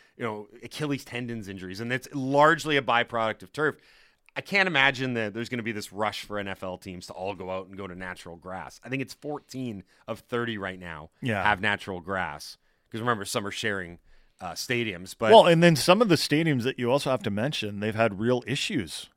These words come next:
Speaker 2: with their natural grass. Look at s-, the San Francisco forty-niners.
Speaker 1: Right.
Speaker 2: They have a terrible field, or they did. I don't know if they've figured it out, but it's complicated. You get one rainy day, and then you gotta, you gotta fix the field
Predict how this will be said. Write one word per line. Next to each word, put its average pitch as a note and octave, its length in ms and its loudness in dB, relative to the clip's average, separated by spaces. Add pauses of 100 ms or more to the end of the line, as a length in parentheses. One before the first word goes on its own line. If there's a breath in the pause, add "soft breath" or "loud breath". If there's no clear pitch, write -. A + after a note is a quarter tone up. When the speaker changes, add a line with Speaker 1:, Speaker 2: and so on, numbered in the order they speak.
(360)
Speaker 2:
with A2 140 -6
their G#2 100 -2
natural F#2+ 460 -4
grass. E2+ 480 -8 (180)
Look C#3 220 -2
at D#3+ 140 0
s-, - 120 -4
the A#2+ 200 -2
San A#2+ 200 -2
Francisco A#2+ 400 -6
forty-niners. A#2 800 -4
Speaker 1:
Right. D#2+ 180 -10 (540 soft breath)
Speaker 2:
They C#3 100 4
have F#3 140 4
a B2 60 2
terrible F#3+ 720 -4
field, - 440 -12 (140)
or A#2 160 2
they G#2+ 120 -2
did. C3+ 320 4
I G#2+ 60 2
don't C#3+ 120 2
know A2+ 80 -2
if G2 100 -8
they've G#2 160 -2
figured G#2 360 -4
it F2 120 -4
out, A2+ 340 2 (800 soft breath)
but D3 140 8
it's A3 120 6
complicated. G2 720 2 (480)
You D3+ 140 2
get G3+ 180 8
one C#3 360 4
rainy D3 400 2
day, C#3+ 420 2 (720)
and A#2+ 140 0
then B2+ 100 4
you C#3 100 4
gotta, A#2 420 6
you A2 120 -2
gotta A#2 160 4
fix - 420 -4
the - 100 -4
field C3+ 480 -4